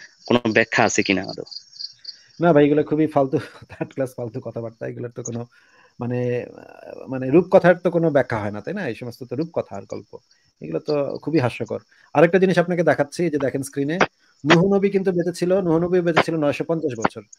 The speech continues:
Speaker 2: এখানে দেখেন কোরআনে যে জিনিসটা বলা আছে, সূরা আনকাবুতের চোদ্দ নম্বর আয়াতে বলা আছে, "আমি নূহকে তার সম্প্রদায়ের কাছে পাঠিয়েছিলাম, অতঃপর সে পঞ্চাশ বছর কম, হাজার বছর তাদের মাঝে,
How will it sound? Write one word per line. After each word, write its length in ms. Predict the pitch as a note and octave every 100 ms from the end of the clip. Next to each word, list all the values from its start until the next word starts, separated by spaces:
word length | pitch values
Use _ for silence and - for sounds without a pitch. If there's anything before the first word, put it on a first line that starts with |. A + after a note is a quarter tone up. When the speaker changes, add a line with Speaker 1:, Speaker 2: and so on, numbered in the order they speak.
| _ _ _ -
Speaker 2:
এখানে 100 | D3+
দেখেন 200 | D3 D#3+
কোরআনে 280 | - D3+ D3+
যে 100 | D3
জিনিসটা 240 | D3 D#3+
বলা 220 | C3+ C3
আছে, 180 | C3 -
সূরা 200 | C#3+ C#3+
আনকাবুতের 640 | - D3 D3 D3+ D#3 E3+
চোদ্দ 280 | F3 D#3+ C#3
নম্বর 260 | D3 C#3+ C#3+
আয়াতে 220 | C3 C#3
বলা 160 | B2+
আছে, 320 | B2 A#2+ E3 G3 _ _ -
"আমি 200 | C3+ D3+
নূহকে 640 | D#3 D#3+ C#3+ F#3+ F#3 G3
তার 180 | F3 C#3+
সম্প্রদায়ের 420 | - C#3+ D3+ D#3
কাছে 180 | D3+ C#3
পাঠিয়েছিলাম, 500 | C#3+ C3 C#3 D#3 D3
অতঃপর 300 | C#3 C3+ D3+
সে 120 | C#3
পঞ্চাশ 460 | D3+ E3+ E3+ F#3+ F3
বছর 200 | D#3+ E3+ D#3+
কম, 160 | D3+ D#3+
হাজার 260 | - E3 F3+
বছর 220 | E3+ E3
তাদের 220 | D#3 C#3+
মাঝে, 280 | C#3+ C3 E3